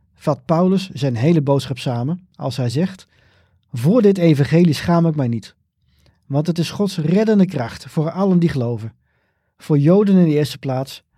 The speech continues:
maar ook voor andere volken." In het evangelie openbaart zich dat God enkel en alleen wie gelooft als rechtvaardige aanneemt,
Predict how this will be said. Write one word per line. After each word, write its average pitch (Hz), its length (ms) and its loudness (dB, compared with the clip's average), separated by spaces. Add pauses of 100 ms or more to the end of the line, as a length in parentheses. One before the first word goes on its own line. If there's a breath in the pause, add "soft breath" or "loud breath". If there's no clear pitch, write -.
(160)
maar 135 180 -10
ook 160 340 -2 (100)
voor 165 220 -2
andere 143 300 2
volken." 113 380 -8 (1160)
In 233 120 -2
het 220 120 0
evangelie 131 680 -2 (240)
openbaart 156 560 0
zich 196 160 -4
dat 143 140 -4
God 165 240 -4
enkel 208 320 0
en 180 60 6
alleen 143 500 0 (240)
wie 135 160 -4
gelooft 143 420 0
als 139 140 -6
rechtvaardige 143 560 0
aanneemt, 113 500 -8